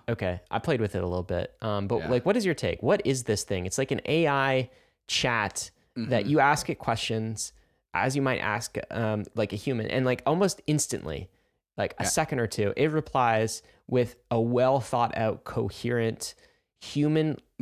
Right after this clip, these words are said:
Speaker 2: Beginning,
Speaker 1: written
Speaker 2: middle, and end answer.
Speaker 1: Yeah. And, um, you probably saw tons of tweets about this, even if you
Speaker 2: Mm-hmm.
Speaker 1: haven't, haven't tried it. So yeah, what's the, what's the story here? What is Chat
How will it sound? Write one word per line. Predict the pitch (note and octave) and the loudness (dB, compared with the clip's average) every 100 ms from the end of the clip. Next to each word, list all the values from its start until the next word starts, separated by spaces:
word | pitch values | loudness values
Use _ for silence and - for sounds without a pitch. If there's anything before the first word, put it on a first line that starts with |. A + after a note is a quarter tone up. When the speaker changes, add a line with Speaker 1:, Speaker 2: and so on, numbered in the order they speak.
| A#2+ | 0
Speaker 2:
Beginning, | D3+ B2+ D3 E3+ | 0 4 6 6
Speaker 1:
written | F3 D3+ | 6 6
Speaker 2:
middle, | C3+ C#3+ D3 | 4 4 2
and | C3 C3 A#2 | 2 -2 0
end | A#2+ A2+ A2+ - | 0 2 0 -2
answer. | G2 G2+ G#2+ F2+ C2+ - _ _ - | -6 -6 -4 -8 -10 -16 _ _ -6
Speaker 1:
Yeah. | C3+ E3+ C3+ - _ _ _ - | 0 2 2 -2 _ _ _ 0
And, | C3+ C3 - | 2 2 0
um, | C3 B2 B2 | 0 0 0
you | B2+ | 0
probably | D3 C#3+ A#2 | 2 2 4
saw | B2 | 2
tons | G2+ A2 F#2+ | 0 -2 -6
of | - | -4
tweets | D3 C#3+ | -2 -2
about | F#2+ F#2+ F#2 | -2 -2 -2
this, | G2 F#2 | -4 -4
even | G#2 G2+ | -2 -4
if | |
you | F#2+ | 0
Speaker 2:
Mm-hmm. | G2 | -2
Speaker 1:
haven't, | F#2+ - _ A2 | -2 -8 _ -6
haven't | G2 F2+ | -6 -4
tried | G#2+ A2+ | -2 -2
it. | G#2 - | -2 -4
So | - G#2+ G2+ - _ _ | -2 -2 -2 -8 _ _
yeah, | A#2+ C#3 | 0 2
what's | G#2 B2+ - | 2 0 -2
the, | - | -2
what's | C#3 - | -2 -2
the | G3 | -4
story | - E3 D#3 | 0 0 2
here? | D3 | 0
What | A2+ D3 | 0 -2
is | - | -6
Chat | - B2+ - | -2 0 -2